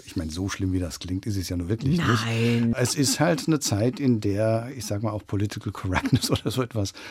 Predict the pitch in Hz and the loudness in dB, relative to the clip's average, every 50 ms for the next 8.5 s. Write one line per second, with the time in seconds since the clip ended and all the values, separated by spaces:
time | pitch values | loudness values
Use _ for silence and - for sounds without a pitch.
0 | - - 120 98 - 104 92 95 98 98 87 82 131 196 254 - - - - - | -6 -2 -2 0 0 0 0 0 -2 -2 0 6 8 8 8 8 4 0 -4 -4
1 | 71 - - - - - - - 107 101 95 107 104 104 92 113 120 110 113 120 | -4 -8 -12 -8 -4 -2 0 0 2 2 2 2 2 2 2 2 2 4 4 4
2 | 120 120 127 151 151 127 - - - - - - - 160 143 139 143 143 139 143 | 4 4 6 6 6 6 4 2 -2 -14 -14 -8 -2 2 4 6 6 6 6 6
3 | 147 143 143 139 - 147 139 135 139 147 139 131 - 110 135 139 139 135 - - | 6 6 4 2 0 -2 -2 -2 -2 -2 -2 -4 -4 -2 -2 0 -2 -2 -4 -6
4 | 143 127 - - 135 135 139 139 - - - 95 - - - - - - 165 175 | -8 -6 -6 -6 -4 -4 -4 -4 -6 -6 -8 -8 -8 -10 -14 -6 0 2 4 6
5 | 160 160 151 147 147 143 - 160 147 143 160 156 - - 196 175 180 180 170 165 | 6 6 6 4 4 4 4 0 0 0 0 -2 0 -2 -2 0 2 2 4 4
6 | 165 - - - 170 160 170 175 180 175 - - 156 147 139 120 131 156 151 127 | 4 4 2 2 2 4 4 4 4 4 2 -2 -2 0 0 2 2 2 2 2
7 | - 147 147 - 170 135 127 139 139 - 185 131 117 131 143 139 - 156 139 135 | 2 2 2 2 2 2 2 0 0 2 2 2 2 2 2 0 0 -2 -2 -2
8 | 127 117 120 135 151 143 - 147 135 | -2 -2 0 0 0 0 0 -2 -4